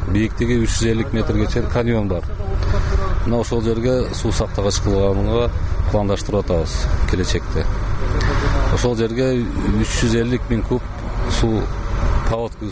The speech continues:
сууларды сактайбыз да. Анка айыл өкмөткө өткөзүп беребиз балансыначы, элге колдонууга. Андан сырткары,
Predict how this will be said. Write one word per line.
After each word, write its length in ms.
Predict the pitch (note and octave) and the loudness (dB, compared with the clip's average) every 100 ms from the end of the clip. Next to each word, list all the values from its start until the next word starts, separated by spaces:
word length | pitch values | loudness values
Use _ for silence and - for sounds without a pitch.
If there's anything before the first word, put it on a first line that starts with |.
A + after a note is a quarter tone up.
| - | -4
сууларды 520 | G#2 G2+ G2+ C3 C3 - | 0 0 0 0 0 0
сактайбыз 500 | A2 - G#2 G2 - | 0 0 0 0 0
да. 160 | A#2 C#3+ - - - - - | 0 0 0 0 2 2 0
Анка 320 | F#2+ - G2+ G2+ - - F2+ E2+ | 0 2 0 0 -2 -2 -2 0
айыл 240 | G#2 A2+ A2 | 0 0 0
өкмөткө 360 | - G#2+ - | -2 -2 0
өткөзүп 280 | - C#3 - A#2+ | 0 0 0 0
беребиз 240 | G2+ F2+ | 0 0
балансыначы, 560 | G2+ G#2 G2+ - - - - - A2+ - - A2 - - | 0 0 0 0 -2 -2 -2 -2 -2 0 0 2 2 2
элге 320 | G#2 G#2 A2+ | 2 0 0
колдонууга. 460 | - G2+ F#2 E2+ F#2+ | -2 -2 -2 -2 0
Андан 200 | A2 A#2 | 0 0
сырткары, 540 | B2 - B2 C3 D3 | -2 0 0 2 0